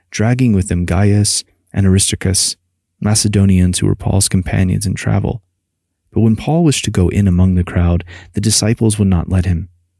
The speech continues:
And even some of the Asiarchs, who were friends of his, sent to him and were urging him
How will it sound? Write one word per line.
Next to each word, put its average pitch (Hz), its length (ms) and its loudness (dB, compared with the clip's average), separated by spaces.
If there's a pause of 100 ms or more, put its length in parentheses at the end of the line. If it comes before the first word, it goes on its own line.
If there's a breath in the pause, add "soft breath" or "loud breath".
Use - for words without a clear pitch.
(380)
And 110 140 0
even 165 280 2
some 127 160 2
of 113 80 4
the 101 120 2
Asiarchs, - 840 0
who 110 120 2
were 107 100 4
friends 117 480 0
of 92 80 -6
his, 95 360 -2 (260)
sent 139 280 0
to 160 100 2
him 98 480 2
and 101 160 0
were 101 160 2
urging 110 400 0
him 87 320 0